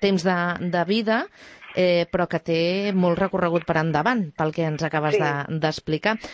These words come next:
Speaker 1: O sigui
Speaker 2: Sí,
Speaker 1: que,
Speaker 2: sí.
Speaker 1: que molta feina.
Speaker 2: Sí,
Speaker 1: Eh?
Speaker 2: feineta, però, bueno, en sis mesos ja hem, ja hem fet molt. Arribem ja a quasi tots els racons de Catalunya i hi ha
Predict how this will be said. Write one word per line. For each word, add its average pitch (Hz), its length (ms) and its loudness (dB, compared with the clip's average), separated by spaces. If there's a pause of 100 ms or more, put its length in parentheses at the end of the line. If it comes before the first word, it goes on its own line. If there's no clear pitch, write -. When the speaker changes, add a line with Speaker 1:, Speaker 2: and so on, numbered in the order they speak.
(140)
Speaker 1:
O 165 60 -6
sigui 170 220 0
Speaker 2:
Sí, - 20 -12
Speaker 1:
que, 156 140 2 (240)
Speaker 2:
sí. - 80 -16
Speaker 1:
que - 80 -4
molta 170 320 0
feina. 165 380 0 (920)
Speaker 2:
Sí, 147 280 0 (260)
Speaker 1:
Eh? 165 180 -4
Speaker 2:
feineta, 190 600 2 (360)
però, 160 160 0
bueno, 156 220 0
en 147 140 -14
sis 165 180 -8
mesos 160 260 -4
ja 185 80 -4
hem, 139 460 -12
ja 156 80 0
hem 151 100 -6
fet 143 220 -12
molt. 143 500 -2
Arribem 143 480 -2
ja 165 140 4
a - 40 -6
quasi 165 220 -6
tots - 220 -4
els - 40 -6
racons 156 280 -6
de 160 80 -2
Catalunya 175 540 -2
i 196 100 -4
hi 170 60 2
ha 160 100 2